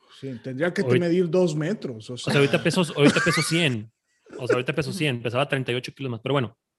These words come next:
Speaker 2: siempre fue un niño gordito toda mi vida. Pero, y bueno, no es por echar la culpa a mi familia ni nada, pero en mi casa,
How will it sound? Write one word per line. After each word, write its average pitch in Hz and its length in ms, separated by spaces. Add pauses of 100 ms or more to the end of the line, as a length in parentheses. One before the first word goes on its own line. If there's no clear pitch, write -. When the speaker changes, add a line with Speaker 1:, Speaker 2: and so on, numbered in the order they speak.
(460)
Speaker 2:
siempre 165 240
fue 196 100
un 185 60
niño 185 360
gordito 131 460
toda 151 340
mi 143 140
vida. 120 300 (1000)
Pero, 202 540 (1000)
y 143 60
bueno, 131 120
no 127 60
es - 40
por 156 140
echar 143 160
la 143 100
culpa 139 200
a 143 40
mi 123 160
familia 117 320
ni 113 80
nada, 104 260 (920)
pero 156 200
en 151 60
mi 151 120
casa, 175 540